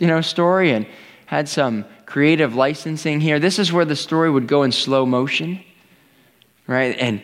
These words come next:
and Boaz would be this wealthy, handsome, Prince Charming bachelor, you know, and he would look over his fields of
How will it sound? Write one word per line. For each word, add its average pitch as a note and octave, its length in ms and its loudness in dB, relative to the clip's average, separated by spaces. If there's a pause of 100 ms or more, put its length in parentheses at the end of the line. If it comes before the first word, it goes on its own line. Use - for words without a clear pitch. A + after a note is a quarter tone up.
(320)
and B2 300 0
Boaz D3+ 600 2
would B2 140 -4
be B2+ 120 4
this A2+ 280 -2
wealthy, C3 560 2
handsome, B2+ 500 -2
Prince B2 300 -2
Charming A#2+ 500 0
bachelor, B2 600 -4 (720)
you A#2 100 0
know, B2+ 200 4
and B2 100 0
he C#3 100 0
would C3 140 2
look D3 240 -2
over D#3 320 2
his C3 340 0 (600)
fields C#3+ 600 2
of A2 240 -2